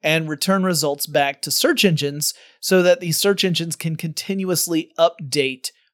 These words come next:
their indices. That way, when you search for a particular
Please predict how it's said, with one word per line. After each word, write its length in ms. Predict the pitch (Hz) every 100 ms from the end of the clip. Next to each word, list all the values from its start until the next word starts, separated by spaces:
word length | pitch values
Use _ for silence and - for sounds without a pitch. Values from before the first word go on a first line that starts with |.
| -
their 260 | 143 151 -
indices. 840 | 233 262 185 - 139 107 - - - _ _ _ -
That 260 | 147 214 247
way, 420 | 160 139 180 233 _ _ -
when 360 | 151 160 190 247
you 140 | 269
search 400 | - 180 147 160
for 220 | - 156
a 80 | 151
particular 800 | 151 - 147 - 170 185 202